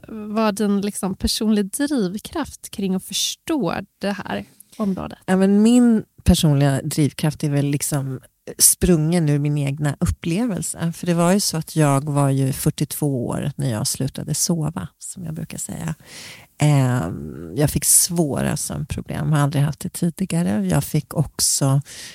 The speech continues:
Speaker 2: en del liksom panikångestattacker som jag heller inte haft tidigare.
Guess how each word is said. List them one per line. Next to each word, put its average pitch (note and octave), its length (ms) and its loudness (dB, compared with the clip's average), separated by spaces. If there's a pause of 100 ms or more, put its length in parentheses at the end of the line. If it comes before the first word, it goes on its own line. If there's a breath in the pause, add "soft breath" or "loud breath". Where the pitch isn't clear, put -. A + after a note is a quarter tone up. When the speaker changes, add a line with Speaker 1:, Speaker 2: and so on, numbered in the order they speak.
(180 loud breath)
Speaker 2:
en E3 180 6
del C#3+ 360 0
liksom E3 380 -2 (680)
panikångestattacker D#3+ 1120 0
som - 260 -2
jag C3+ 100 -2
heller C3 320 -2
inte F3+ 260 0
haft E3+ 220 0
tidigare. F3 640 0